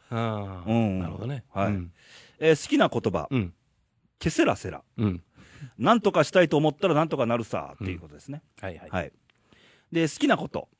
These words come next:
Speaker 1: うん。
Speaker 2: バイクツーリング。まあ、この人もバイクなんだ。
Speaker 1: あー。熊かっちゃんと一緒ですか？
Speaker 2: 被ってますな。
Speaker 1: あー、被ってますな。
Speaker 2: あー。
Speaker 1: うん。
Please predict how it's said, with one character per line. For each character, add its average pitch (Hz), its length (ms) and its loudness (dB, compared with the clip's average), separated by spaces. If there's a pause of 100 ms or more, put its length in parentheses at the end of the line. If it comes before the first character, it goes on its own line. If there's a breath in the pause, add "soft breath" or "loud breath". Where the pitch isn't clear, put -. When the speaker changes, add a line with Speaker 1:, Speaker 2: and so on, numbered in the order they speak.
Speaker 1:
う 101 60 -8
ん。 90 120 -8 (280)
Speaker 2:
バ 139 140 8
イ 220 60 6
ク 214 120 -2
ツ 202 160 2
ー 170 40 8
リ 139 120 4
ン 92 60 -2
グ。 - 120 -8
ま 87 120 -6
あ、 - 20 -10
こ 131 100 -2
の 302 120 0
人 349 120 -6
も 110 80 -2
バ 101 160 2
イ 107 60 0
ク - 100 -12
な - 60 -14
ん - 60 -14
だ。 - 100 -18
Speaker 1:
あ 202 460 -4
ー。 - 0 - (440)
熊 180 180 -4
か 202 100 -6
っ 185 140 -14
ち - 80 -6
ゃ 190 60 0
ん 185 80 -2
と 190 120 -2
一 - 60 -4
緒 196 120 -2
で 185 80 0
す - 60 -2
か？ 262 120 6
Speaker 2:
被 143 60 6
っ - 80 0
て 127 100 4
ま 113 120 4
す - 120 -6
な。 117 140 8
Speaker 1:
あ 123 60 0
ー、 131 60 0
被 139 80 4
っ - 40 -4
て 123 60 -4
ま 120 100 4
す 101 60 -6
な。 95 380 -2
Speaker 2:
あ 117 40 -6
ー。 117 220 2
Speaker 1:
う - 20 -4
ん。 82 40 -8